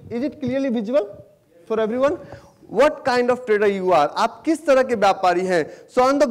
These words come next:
basis of fundamental, mental and technical analysis। आप business करते हैं गोयल साहब, तो पता है ना कितनी देर में exit लेना है। तो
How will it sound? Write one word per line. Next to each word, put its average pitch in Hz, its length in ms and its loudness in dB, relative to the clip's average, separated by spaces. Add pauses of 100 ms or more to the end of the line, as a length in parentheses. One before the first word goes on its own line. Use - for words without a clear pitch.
basis 262 360 0
of 311 200 0
fundamental, 247 680 -2 (420)
mental 254 540 -2 (180)
and 208 240 -8
technical 220 340 -6
analysis। 151 560 -4 (920)
आप 175 120 2
business 214 320 -2
करते 247 240 0
हैं 247 100 0
गोयल 233 180 4
साहब, 254 240 0
तो 254 60 -2
पता 233 220 -2
है 277 60 0
ना 285 80 0
कितनी 269 260 -6
देर 254 120 2
में 240 120 4
exit 202 280 -2
लेना 160 240 0
है। 127 180 -2 (920)
तो 294 60 2